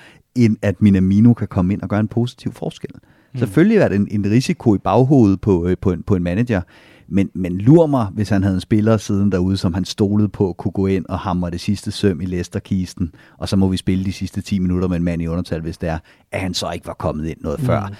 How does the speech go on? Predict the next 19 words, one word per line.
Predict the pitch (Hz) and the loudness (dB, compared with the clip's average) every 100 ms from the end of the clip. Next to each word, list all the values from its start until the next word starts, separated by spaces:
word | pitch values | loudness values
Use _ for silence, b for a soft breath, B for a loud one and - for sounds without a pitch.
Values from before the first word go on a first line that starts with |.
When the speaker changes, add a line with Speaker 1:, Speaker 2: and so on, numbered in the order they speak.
| B B 120 | B B -2
Speaker 1:
Det | 107 | 0
er | 92 | 0
også | 87 - | -4 -6
fordi, | 82 76 | -10 -10
at | - | -8
Klopp, | - 69 | -8 -6
han | 80 | -8
ikke | 73 - | -10 -8
stoler | 85 62 | -8 -8
på | 80 | -10
dem, | 76 | -10
han | 73 | -10
har | 71 | -12
siden | - 73 | -12 -12
derude | 65 65 | -12 -12
lige | 67 | -12
nu. | - | -10
Speaker 3:
Helt | 131 | -10
sikkert. | - 110 | -10 -14